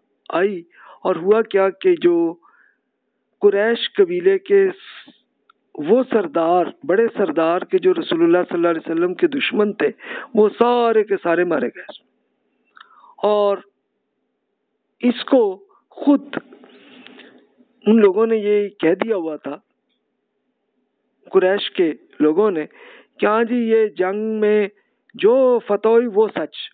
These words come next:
होगा और जो मारे गए तो इसका मतलब है कि वो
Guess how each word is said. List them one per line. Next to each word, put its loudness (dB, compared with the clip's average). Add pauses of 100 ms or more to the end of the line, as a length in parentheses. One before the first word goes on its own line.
होगा -10 (300)
और -2
जो 4 (600)
मारे 0
गए 0
तो 0
इसका -2
मतलब 2
है 2
कि -4
वो 2